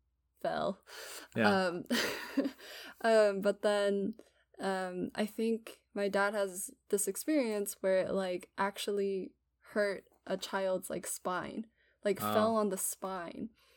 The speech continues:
Speaker 2: Oh.
Speaker 1: and then damaged that kid's spine, like, forever.
Speaker 2: Yeah.
Speaker 1: So obviously that kind of experience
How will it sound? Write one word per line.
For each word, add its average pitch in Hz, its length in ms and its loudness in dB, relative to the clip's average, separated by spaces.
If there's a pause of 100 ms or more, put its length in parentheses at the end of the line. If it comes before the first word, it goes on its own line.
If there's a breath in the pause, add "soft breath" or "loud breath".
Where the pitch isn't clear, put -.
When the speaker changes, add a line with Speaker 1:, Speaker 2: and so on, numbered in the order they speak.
(120 soft breath)
Speaker 2:
Oh. 110 120 -4
Speaker 1:
and 208 140 4
then 202 140 4
damaged 185 580 -6 (640)
that - 180 -6
kid's - 220 -6
spine, - 420 -8
like, - 200 -12
forever. - 480 -10 (180)
Speaker 2:
Yeah. 104 240 0 (140)
Speaker 1:
So 190 720 2 (100)
obviously 226 580 2
that 190 240 -2
kind 202 220 -2
of 190 100 -6
experience 180 800 -6